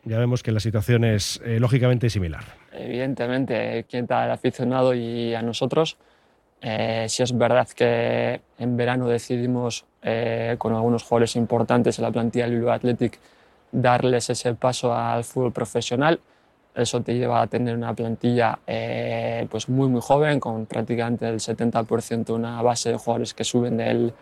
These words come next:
Speaker 2: o promocionan del, del Baskonia, su primera experiencia en,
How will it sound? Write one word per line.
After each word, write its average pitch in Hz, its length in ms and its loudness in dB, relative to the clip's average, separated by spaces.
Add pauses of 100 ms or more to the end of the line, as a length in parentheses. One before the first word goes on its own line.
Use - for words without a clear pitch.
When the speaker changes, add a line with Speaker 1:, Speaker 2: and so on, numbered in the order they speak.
(220)
Speaker 2:
o 104 80 -8
promocionan 120 580 0
del, 120 400 2 (480)
del 127 200 2
Baskonia, 143 440 2
su 120 200 -4
primera 117 260 -2
experiencia 117 720 0
en, 120 360 -2